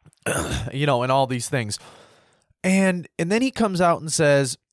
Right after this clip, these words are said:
"Well, I lied. I lied the first time saying you don't have to wear a mask because I didn't think there was gonna be enough masks for all of the medical workers,"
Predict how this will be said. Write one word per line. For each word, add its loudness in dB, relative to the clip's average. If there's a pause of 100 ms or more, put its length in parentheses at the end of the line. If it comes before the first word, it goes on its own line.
(120)
"Well, 2
I 4
lied. -2 (240)
I 2
lied 0
the -2
first -4
time -2
saying -2
you -4
don't 2
have -2
to -4
wear 2
a 0
mask -2
because -4
I 4
didn't -6
think -6
there -4
was -4
gonna -4
be -2
enough -2
masks -2
for -2
all 0
of -8
the -4
medical -2
workers," -12